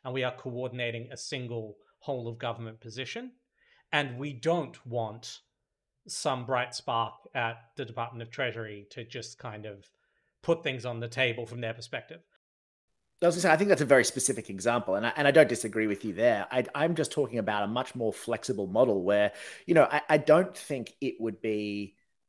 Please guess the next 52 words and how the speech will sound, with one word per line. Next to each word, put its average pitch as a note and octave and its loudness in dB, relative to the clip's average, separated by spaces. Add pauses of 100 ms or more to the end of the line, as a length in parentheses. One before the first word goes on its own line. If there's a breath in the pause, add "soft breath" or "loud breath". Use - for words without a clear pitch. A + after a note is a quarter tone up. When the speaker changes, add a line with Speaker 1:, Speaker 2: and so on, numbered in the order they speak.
(220)
Speaker 2:
a A#2+ 8
risk G#2+ 0
if B2 -2
you, C3 -4
if A#2+ -4
you're C3+ 0
like, D3+ 4
"We C#3 2
need C#3+ 0
someone C#3 0
on B2 0
the A#2 0
ground G#2+ 0 (100)
in," G#2 -2
um, G#2 -4 (140)
let A#2+ -4
me G#2 2
just - -6
think, G#2 -4
I G#2 -2
don't F#2+ 0
know, F#2 4
uh, G#2+ 4 (640 loud breath)
well, F#3 4
Bali's G3+ 10
a A#2 4
good G2 0
example. F#2+ -6
We D3+ -2
have F3 4
Speaker 1:
Okay. F#3+ 8
Speaker 2:
a, F#3+ 2
we F3 -2
have F3+ -2
a, F3+ 0 (220)
we D3+ -2
have D3 0
a, C#3 2
um, C#3 -4
a - -12
consulate B2+ 2 (360)
there G#2 4
now, F#2+ -4
do A#2+ -4
we? E3 4
Or A#2+ 8
at G#2 -4
least C#3+ 0
in G#2 -6
Makassar G2 -4
nearby G2+ -2
that G2 -4